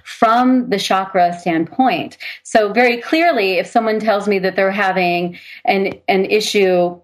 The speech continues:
and they're having a lot of, we'll take an easy example, they're having a sore throat and they're not able to, to speak up for themselves, it's pretty obvious that that's in the throat chakra and there's a block there. So I'm gonna be holding space there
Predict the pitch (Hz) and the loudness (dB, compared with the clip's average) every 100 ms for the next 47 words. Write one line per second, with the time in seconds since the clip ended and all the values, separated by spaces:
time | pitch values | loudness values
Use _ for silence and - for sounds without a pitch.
0 | _ 208 190 190 226 190 190 185 190 180 | _ -2 0 0 0 0 0 0 2 2
1 | 180 175 175 175 170 _ _ - 180 185 | 2 2 0 -2 -6 _ _ -10 -6 -2
2 | 185 180 185 185 180 170 165 170 196 220 | -2 0 -2 0 0 -2 -2 -2 -2 2
3 | 185 170 165 170 185 180 190 180 175 170 | 2 2 0 0 0 2 0 2 0 0
4 | 170 175 - - - - 185 - 196 185 | -2 -4 -10 -20 -12 -4 -2 2 2 2
5 | - 262 226 180 185 185 - - 190 196 | 2 4 4 4 0 -6 -8 -2 0 2
6 | 190 190 185 175 175 180 180 _ _ - | 0 0 -2 -2 -2 -2 -4 _ _ -8
7 | 202 - 196 240 - - 185 180 180 165 | -6 -2 0 2 0 -2 0 -2 0 0
8 | 165 165 190 - - - 180 180 - - | 0 -2 -8 -12 -16 -6 -6 -6 -16 -6
9 | - 208 180 185 202 202 180 180 - 165 | -2 0 0 0 2 2 2 -2 -4 0
10 | 180 175 180 180 175 240 233 233 196 175 | 0 0 0 0 0 0 0 0 -2 0
11 | 180 170 170 160 175 240 294 294 170 165 | 0 0 -2 -2 0 2 0 0 0 0
12 | 170 170 175 185 180 175 175 - - - | 0 0 2 2 2 0 -4 -10 -8 0
13 | 214 208 190 180 - 202 190 202 - 185 | 2 2 0 -4 -2 0 0 -2 -2 0
14 | 180 156 160 202 | 2 0 0 -2